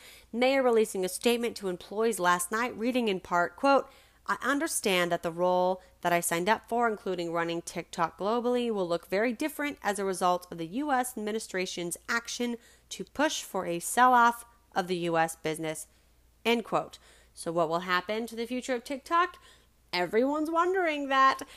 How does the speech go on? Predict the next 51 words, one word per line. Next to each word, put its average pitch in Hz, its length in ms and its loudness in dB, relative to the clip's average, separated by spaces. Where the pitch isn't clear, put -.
Thank 294 420 2
you 311 120 2
for 226 120 -2
listening. 196 460 2
Get 220 160 0
your 254 120 -6
ticket 269 400 -2
to 196 120 -8
Masks 202 500 -2
and 185 120 -2
Musicals 214 500 0
at 170 100 -4
jack 190 280 0
and 214 100 -6
thrap 196 240 4
dot 170 260 4
com. 175 360 2
And 240 120 4
if 254 80 0
you're 285 80 -4
not 330 320 0
in 269 120 -2
New 247 100 -2
York 175 400 -4
and 190 100 -6
you 196 80 -4
want 220 240 -4
to 226 80 -12
support 185 480 -2
me 180 200 -2
from 165 340 -4
far, 226 340 6
far 185 320 6
away, 160 360 0
go 320 140 0
to 370 60 2
my 370 80 2
website 233 500 2
and 185 100 -2
buy 220 200 2
a 247 40 0
shirt - 520 0
for - 160 -2
Masks 277 340 2
and 294 100 2
Musicals. 240 520 0
That'll 247 240 2
be 247 100 -2
really, 226 220 0
really 202 220 -2
helpful. 175 600 -2